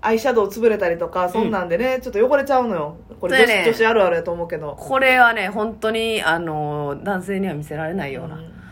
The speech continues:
Speaker 2: 粉まみれじゃないですか。ほんで、なんかアイシャドウとかも、
Speaker 1: うん。
Speaker 2: なんか割れたやつが、
Speaker 1: はいはい。
Speaker 2: 中でぐちゃぐちゃってなって、
Speaker 1: うん。
Speaker 2: ほんで、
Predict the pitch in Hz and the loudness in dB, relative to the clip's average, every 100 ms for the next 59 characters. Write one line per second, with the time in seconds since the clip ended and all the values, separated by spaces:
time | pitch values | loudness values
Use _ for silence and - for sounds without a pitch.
0 | - - - 214 247 247 202 180 131 143 | -20 -8 2 4 4 4 2 0 -4 -8
1 | - 185 214 208 233 - 214 - 269 392 | -8 -4 -2 2 2 2 4 6 6 6
2 | 285 214 190 156 175 202 165 170 156 165 | 4 4 2 -4 -4 -2 -2 -4 -8 -10
3 | 185 190 156 220 202 180 160 160 147 147 | -8 -6 0 2 2 2 0 -2 0 0
4 | 127 170 147 151 202 180 165 - 190 180 | 0 -4 -10 -6 -2 0 0 -2 -4 -2
5 | 202 202 143 151 - 202 240 247 | -4 -6 -6 -4 -2 0 4 2